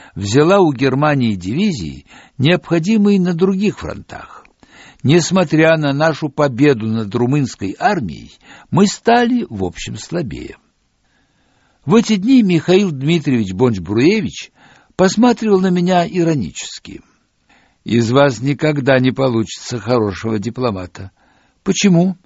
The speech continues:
"Орден-то не шире блюдечка. Вон чиновник Повалишин, он до того понравился Братьяну, что вывез на Русь румынский орден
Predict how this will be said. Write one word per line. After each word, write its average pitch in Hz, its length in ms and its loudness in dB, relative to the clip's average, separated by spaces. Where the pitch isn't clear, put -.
"Орден-то 175 720 4
не 139 180 0
шире 165 380 4
блюдечка. 160 800 -2
Вон 143 240 2
чиновник 147 680 0
Повалишин, 123 840 0
он 139 300 2
до 143 140 2
того 135 360 2
понравился 190 680 0
Братьяну, 113 680 -2
что 104 240 -4
вывез 139 480 2
на 107 160 -4
Русь 180 340 2
румынский 175 960 2
орден 127 640 0